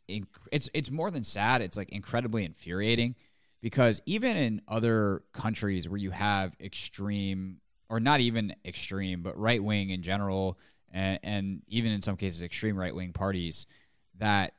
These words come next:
believe in a lot of the same racist, xenophobic, sexist, whatever,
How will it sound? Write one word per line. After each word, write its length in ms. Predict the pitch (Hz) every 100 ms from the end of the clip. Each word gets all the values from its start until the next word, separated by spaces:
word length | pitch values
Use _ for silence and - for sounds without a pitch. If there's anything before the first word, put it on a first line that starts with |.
| -
believe 320 | 107 113 127
in 80 | 110
a 60 | 104
lot 160 | 104
of 60 | 101
the 60 |
same 360 | 90 104 104 92
racist, 580 | 87 95 101 104 87 87
xenophobic, 840 | 101 92 - 98 98 92 95 87 - - - - _ _
sexist, 720 | - 107 101 - 95 90 -
whatever, 640 | 123 170 165 135 120 110